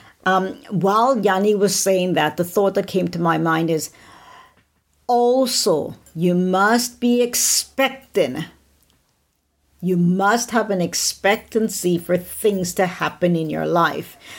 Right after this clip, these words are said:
Because many times what people do is when opportunities come,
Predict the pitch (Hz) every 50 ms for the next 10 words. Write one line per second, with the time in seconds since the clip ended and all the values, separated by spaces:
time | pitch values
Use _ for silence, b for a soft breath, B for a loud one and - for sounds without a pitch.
0 | B B B 175 175 202 190 175 165 185 190 185 202 240 277 302 240 - 247 302
1 | 302 302 269 240 226 214 208 - 196 190 185 185 - 233 226 220 - 196 196 202
2 | 175 - 254 277 277 262 220 202 202 196 185 190 B B B B B B B B
3 | 175 185 175 156 151 147 196 190 113 - - 202 226 - 311 285 240 - - 294
4 | 269 269 247 233 226 202 - - - - - 302 269 220 202 196 180 -